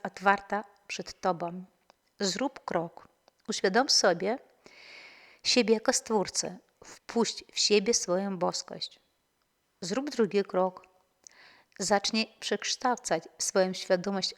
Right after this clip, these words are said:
w lepszy świat, nie oglądając się na nikogo. Usuń wszystkie lęki i zacznij żyć prawdziwym życiem Stwórcy,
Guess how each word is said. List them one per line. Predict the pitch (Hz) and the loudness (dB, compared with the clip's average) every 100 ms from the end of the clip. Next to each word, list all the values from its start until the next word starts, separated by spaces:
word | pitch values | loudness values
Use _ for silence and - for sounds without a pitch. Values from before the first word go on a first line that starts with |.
| - | -6
w | |
lepszy | 190 185 - 196 | -2 -2 -2 0
świat, | - - 180 - - - _ _ 220 | 2 4 4 2 -10 -20 _ _ 0
nie | 240 - | 0 0
oglądając | 208 202 208 180 208 220 202 - | 0 2 2 2 2 2 2 -2
się | 202 202 - | -2 -8 -4
na | 208 208 208 | 0 0 0
nikogo. | 196 202 - 202 180 170 175 185 _ _ _ _ - - - _ - | -2 -4 0 2 2 -2 -6 -8 _ _ _ _ -20 -20 -20 _ 2
Usuń | 233 - 208 185 - | 2 4 0 -4 -8
wszystkie | - 196 - - 185 | -4 -2 -4 0 2
lęki | 190 220 - 226 226 _ - | 4 0 -2 -6 -6 _ -10
i | |
zacznij | 160 196 - 202 | -2 -2 -2 -6
żyć | 180 185 - - | -4 -4 -6 -8
prawdziwym | - 202 165 160 185 202 185 | -2 0 -2 -4 -2 -2 -4
życiem | 180 - 185 | -8 -8 -4
Stwórcy, | - - 185 - - 185 | -6 -6 -10 -6 -6 -6